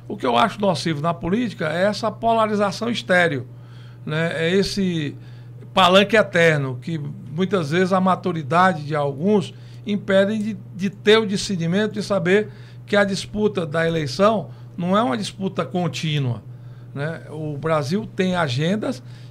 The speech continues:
que precisam ser construídas no consenso. E graças a Deus que o Brasil tem o Centrão, porque o Centrão é um ponto de equilíbrio. Hoje é o poder moderador da política, é o Centrão.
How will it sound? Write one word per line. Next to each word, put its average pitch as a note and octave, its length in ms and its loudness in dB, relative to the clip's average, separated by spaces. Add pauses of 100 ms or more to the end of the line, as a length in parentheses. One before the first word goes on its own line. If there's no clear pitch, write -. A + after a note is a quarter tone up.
que G3+ 100 -6
precisam A3+ 360 -2
ser A3+ 220 -4
construídas A3+ 400 -4
no B3+ 100 -2
consenso. G3+ 600 0 (520)
E - 100 -4
graças B3+ 480 2
a A#3+ 100 4
Deus A3 280 2
que - 80 -6
o - 20 0
Brasil A3+ 320 2
tem B3+ 120 -2
o B3 60 -2
Centrão, G3+ 520 2 (680)
porque G3 380 4
o G#3+ 140 4
Centrão G#3 440 2
é A#3+ 40 4
um B3 80 2
ponto A#3 380 -2
de F#3+ 80 0
equilíbrio. C3 500 -4 (440)
Hoje G#3 320 2
é A#3+ 40 4
o A#3+ 80 2
poder G#3 400 4
moderador G3 520 2
da F3+ 140 0
política, F3+ 680 -2
é B3 120 0
o C#4 80 0
Centrão. C3 480 -4